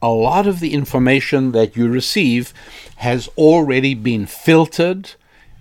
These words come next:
and is as much, is likely to be as much indoctrination and propaganda as it is to be genuine information.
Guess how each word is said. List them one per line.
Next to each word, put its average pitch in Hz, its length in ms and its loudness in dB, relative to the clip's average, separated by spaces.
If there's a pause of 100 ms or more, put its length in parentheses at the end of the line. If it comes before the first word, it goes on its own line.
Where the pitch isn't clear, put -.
(160)
and 110 640 0 (160)
is 120 420 2 (100)
as 113 360 -2
much, 156 580 -6
is 113 160 -4
likely 165 440 0
to 123 80 0
be 120 140 0
as 104 180 -2
much 127 360 -2
indoctrination 123 1040 0
and 107 200 -2
propaganda 120 840 0 (320)
as 123 220 2
it 127 100 0
is 127 220 2
to - 160 -4
be 113 380 2
genuine 120 500 2
information. 107 720 -2